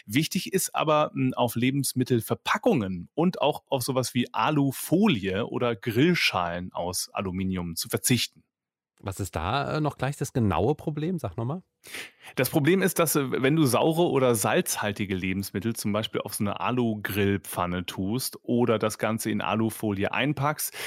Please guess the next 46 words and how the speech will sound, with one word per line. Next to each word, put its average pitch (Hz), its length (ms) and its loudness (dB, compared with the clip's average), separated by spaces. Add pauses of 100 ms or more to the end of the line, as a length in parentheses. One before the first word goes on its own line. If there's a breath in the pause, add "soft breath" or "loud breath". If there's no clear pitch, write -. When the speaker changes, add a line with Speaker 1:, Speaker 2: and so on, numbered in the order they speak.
(160 loud breath)
Speaker 1:
dass 117 140 -2
sich 131 120 0
dann 127 140 2
das 147 160 0
Aluminium 131 480 4
lösen 120 480 6
kann 117 340 -4
und 117 160 -4
du 120 80 0
es 117 100 -4
dann 120 160 -2
eben 117 220 -2
über 113 160 -2
die 107 100 0
Nahrung 104 360 0
aufnimmst. 92 580 -4
Also 95 140 -4
das 98 160 -2
gilt 123 120 0
zum 113 120 0
Beispiel 104 240 -2
für 110 100 -6
Tomaten, 110 720 -2
für 90 640 -4
aufgeschnittene - 720 -4
Äpfel, 113 640 2
für 95 180 -8
Käse, 113 800 2 (340 loud breath)
für - 160 -2
Fisch, - 460 2
der 104 120 0
so 95 120 -2
mit 95 160 -4
Zitrone 120 680 0
mariniert 110 480 0
ist, - 200 -8
aber 95 120 0
auch 92 120 0
für 110 120 0
mariniertes 107 600 0
Fleisch, 113 480 0
das - 160 -4
grillt - 200 -6
man 113 140 -2
ja 110 100 0
oft, 104 260 -2